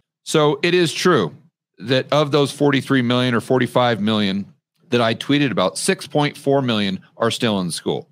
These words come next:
So the fact that they're still in school means that they're not gonna have to, they're not gonna have this deadline in September, October, where they're gonna have to start making these four hundred dollar a month on average payments. But look at how many people are actually repaying.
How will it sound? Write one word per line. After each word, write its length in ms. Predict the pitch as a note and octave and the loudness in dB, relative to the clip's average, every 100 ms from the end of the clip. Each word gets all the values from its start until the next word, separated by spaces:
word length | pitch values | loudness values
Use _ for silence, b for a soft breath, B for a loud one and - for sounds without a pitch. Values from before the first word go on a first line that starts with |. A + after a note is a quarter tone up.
| _ | _
So 420 | - B2+ A#2 A#2 A2+ | -2 2 4 2 0
the 60 | A#2 | -2
fact 260 | D3+ D3 | -2 -2
that 100 | - | -2
they're 120 | C#3 B2 | -2 0
still 240 | C#3+ B2+ | 0 0
in 100 | A2 | -2
school 320 | - B2+ A#2+ | -2 0 2
means 320 | A2 G#2+ G#2+ | 2 0 -2
that 100 | G2 | -2
they're 160 | F2 G#2 | -2 0
not 240 | G#2 G#2 | 0 -2
gonna 180 | G#2+ F#2+ | -2 -2
have 260 | F#2+ F2+ - | -2 -4 -2
to, 280 | F2+ F2 D#2+ B B _ | -2 -2 -4 B B _
they're 120 | C3 | -2
not 160 | C3 B2+ | 0 -2
gonna 100 | A#2+ | -2
have 80 | A2 | -2
this 140 | G2+ | -4
deadline 680 | - A2 A2+ G2+ F2+ E2+ F2 | -2 -2 0 0 0 -2 -2
in 100 | E2+ | -4
September, 540 | - - - G#2 F#2 | -6 -6 -6 -2 0
October, 400 | E2+ - A#2 G2 | 0 0 0 0
where 100 | F2 | 0
they're 100 | F#2 | 0
gonna 120 | G2 F#2 | 0 -2
have 100 | - | -4
to 80 | |
start 280 | F2+ G2 F2+ | -4 -2 -2
making 380 | F#2+ G2+ G2 F#2 | -2 -2 -4 -4
these 180 | E2 E2 | -4 -4
four 220 | - F#2+ | -2 0
hundred 180 | F#2 F2 | 0 0
dollar 220 | F2 F2 | 2 0
a 60 | E2 | 0
month 320 | F2 F2 _ _ - | -2 -4 _ _ -8
on 120 | F#2+ | -4
average 400 | F2+ F2+ E2 - | -2 -4 -6 -8
payments. 580 | - C3 G#2 C#2 - - _ | -4 -2 -2 -6 -10 -12 _
But 180 | B2+ - | -6 -2
look 400 | C#3+ D3+ F#3+ A3 | 0 2 2 2
at 100 | G#3 | -2
how 220 | D3+ E3 | 0 0
many 220 | E3+ E3 | 2 0
people 320 | C#3+ E3+ C#3+ C3+ | 0 -2 2 2
are 160 | B2 | 2
actually 420 | - C#3+ D3+ - C#3 | 0 -2 -2 0 2
repaying. 680 | B2 - C#3 C#3+ G2 D2 | 0 0 -2 0 -2 -6